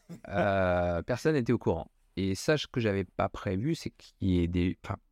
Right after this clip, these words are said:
Speaker 2: je m'attendais à ce que ça fasse grincer des dents, mais il y a, il y a, t'as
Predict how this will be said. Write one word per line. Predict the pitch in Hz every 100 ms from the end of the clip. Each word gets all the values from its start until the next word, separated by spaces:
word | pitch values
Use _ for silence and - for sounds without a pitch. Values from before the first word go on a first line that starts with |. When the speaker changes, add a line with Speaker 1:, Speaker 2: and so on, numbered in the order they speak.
| _ _ _
Speaker 2:
je | - 98
m'attendais | 87 104 107 120
à | 107
ce |
que | -
ça | -
fasse | 98
grincer | - 95 107
des | 127
dents, | 170
mais | 127
il |
y |
a, | 117
il | 113
y | 104
a, | 101 _ _ _ _ _ _ _ _
t'as | 101